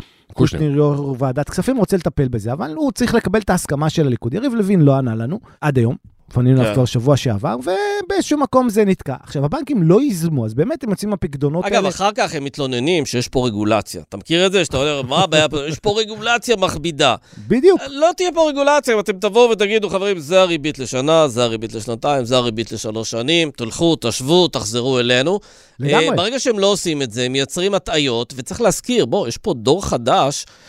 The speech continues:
Speaker 3: שנכנס לעולם ההשקעות והפקדונות,
Speaker 1: שלא מבין מה זה ריבית.
Speaker 3: שלא יודע מה זה ריבית. הוא לא הכיר את המושגים האלה, הוא לא הכיר אינפלציה, הוא לא הכיר שמשלמים ריבית על פיקדון,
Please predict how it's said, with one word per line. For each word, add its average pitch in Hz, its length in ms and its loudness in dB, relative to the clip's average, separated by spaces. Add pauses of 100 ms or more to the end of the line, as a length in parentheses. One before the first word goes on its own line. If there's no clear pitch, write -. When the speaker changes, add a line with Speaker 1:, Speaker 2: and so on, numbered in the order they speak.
(220)
Speaker 3:
שנכנס 123 920 -2
לעולם 147 460 0
ההשקעות 131 840 2
והפקדונות, 131 720 -2
Speaker 1:
שלא 110 200 2
מבין 151 180 0
מה 151 100 2
זה 151 100 0
ריבית. 139 240 2
Speaker 3:
שלא 202 80 0
יודע 247 280 4
מה 262 140 2
זה 262 100 0
ריבית. 269 540 -6
הוא 175 160 -8
לא 269 140 4
הכיר 294 180 -2
את 269 80 -6
המושגים 285 500 0
האלה, 254 160 4
הוא 156 100 2
לא 196 80 4
הכיר 240 200 2
אינפלציה, 160 520 0
הוא 147 80 0
לא 175 80 4
הכיר 208 260 0
שמשלמים 180 500 -2
ריבית 165 340 0
על 165 80 0
פיקדון, 127 580 -2